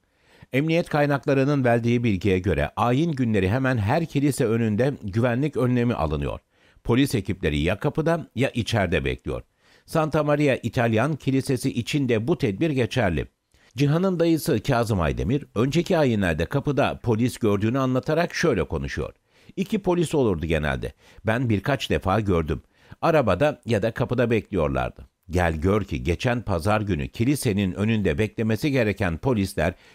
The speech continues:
yüz metre kadar ilerideymiş." Kilise avukatı Afşin Hatipoğlu güvenlik zafiyetine dikkat çekerek şunları söylüyor.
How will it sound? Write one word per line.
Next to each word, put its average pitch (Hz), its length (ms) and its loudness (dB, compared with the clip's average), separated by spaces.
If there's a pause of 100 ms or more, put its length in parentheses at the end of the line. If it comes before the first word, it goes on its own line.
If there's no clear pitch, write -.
yüz 190 260 0
metre 143 320 0
kadar 139 500 0
ilerideymiş." 73 800 -2 (460)
Kilise 175 360 0
avukatı 127 640 0
Afşin 104 340 0
Hatipoğlu 90 720 0 (220)
güvenlik 156 480 2
zafiyetine 139 640 0
dikkat 113 320 -2
çekerek 120 360 -2
şunları 120 360 0
söylüyor. 65 420 -2